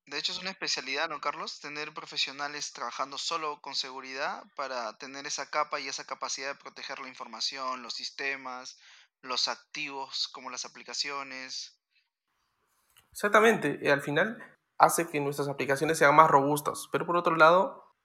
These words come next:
Speaker 2: en el proceso de desarrollo de software, tenemos que involucrar también ciertas m-, metodologías o cierta cultura para que estas aplicaciones no salgan con tantos problemas. Al final,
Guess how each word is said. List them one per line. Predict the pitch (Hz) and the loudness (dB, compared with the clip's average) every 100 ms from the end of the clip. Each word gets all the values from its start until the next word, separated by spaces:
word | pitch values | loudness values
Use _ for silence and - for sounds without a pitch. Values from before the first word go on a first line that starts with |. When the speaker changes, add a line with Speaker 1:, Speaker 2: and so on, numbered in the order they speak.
| - | -2
Speaker 2:
en | 147 | 2
el | 147 | 4
proceso | 143 180 196 | 4 4 4
de | 208 | 4
desarrollo | 170 151 165 165 | 4 2 4 4
de | |
software, | 165 165 185 - - - _ _ _ _ | 4 4 4 2 -4 -20 _ _ _ _
tenemos | 147 156 185 | 2 4 2
que | 185 | 2
involucrar | 165 143 139 160 190 - - _ _ - | 0 0 4 4 6 2 -6 _ _ -6
también | 151 147 170 214 - - - | -2 2 2 2 -2 -12 -10
ciertas | - 175 180 180 | 0 2 2 0
m-, | 175 - - | -2 -8 -2
metodologías | 160 151 139 127 - 165 180 185 143 | 2 4 4 2 0 0 2 2 0
o | |
cierta | - 147 165 | 0 2 2
cultura | 170 147 156 156 - - _ _ _ _ _ - | 0 0 0 0 0 -6 _ _ _ _ _ 4
para | 143 139 135 135 - - _ _ _ - | 6 6 4 0 -4 -16 _ _ _ -4
que | 147 139 - | 2 2 0
estas | 151 202 | 2 4
aplicaciones | 196 160 143 147 170 180 190 | 4 2 0 2 2 0 0
no | 175 185 | 0 2
salgan | 202 202 202 | 4 4 4
con | 160 156 | 2 2
tantos | 185 185 185 | -2 -2 -4
problemas. | - 143 139 196 156 131 - | 2 2 4 2 0 -2 -4
Al | 135 | -6
final, | - 143 180 208 | -2 4 4 4